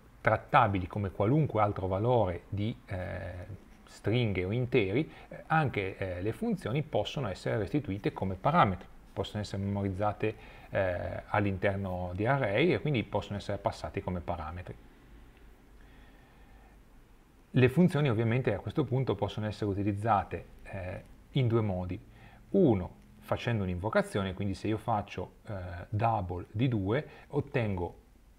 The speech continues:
un valore che è calcolato dalla funzione andando a moltiplicare il suo parametro per due e quindi ottengo come valore quattro,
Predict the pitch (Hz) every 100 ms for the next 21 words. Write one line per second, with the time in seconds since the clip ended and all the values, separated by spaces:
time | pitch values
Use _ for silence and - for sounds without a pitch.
0 | - 175 131 107 107 98 92 127 180 -
1 | - - - 113 92 - - 104 101 -
2 | 117 123 101 92 - 226 190 - 98 104
3 | 160 - - 151 147 110 104 101 95 117
4 | 131 - 95 87 - - - 196 185 143
5 | 87 95 - - - 98 95 92 - 170
6 | 101 113 117 90 87 - - 107 107 95
7 | 95 - 95 - -